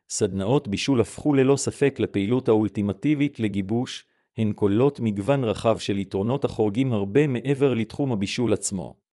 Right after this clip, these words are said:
מהנעת יצירתיות וטיפוח עבודת צוות ועד טיפוח הערכה תרבותית והגברת ההגשמה האישית,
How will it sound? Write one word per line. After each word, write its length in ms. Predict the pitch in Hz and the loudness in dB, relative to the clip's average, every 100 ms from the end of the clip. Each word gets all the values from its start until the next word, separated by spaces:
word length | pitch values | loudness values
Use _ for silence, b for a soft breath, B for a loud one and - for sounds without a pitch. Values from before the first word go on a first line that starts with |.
| _ _ _ _ _ _ _ - | _ _ _ _ _ _ _ -4
מהנעת 520 | 104 101 101 127 - | -2 0 0 -2 0
יצירתיות 760 | 113 - 104 95 107 123 143 98 | -2 0 -2 -2 0 0 0 -6
וטיפוח 480 | 98 98 131 139 135 | -8 -2 2 2 2
עבודת 400 | 95 101 117 113 | 0 2 2 2
צוות 460 | - - 123 120 | -2 0 0 0
ועד 180 | 95 113 | 0 0
טיפוח 480 | 104 95 135 139 - | 0 -2 2 2 4
הערכה 380 | 104 98 - 139 | 2 0 -2 -2
תרבותית 720 | - 107 98 - 147 147 - | -2 -2 -4 -4 -4 -4 -2
והגברת 580 | 104 95 95 104 139 - | 0 0 0 0 0 2
ההגשמה 520 | 101 92 - 101 110 | 0 0 -4 0 0
האישית, 560 | 101 - - 82 - | 0 -4 -8 -10 -14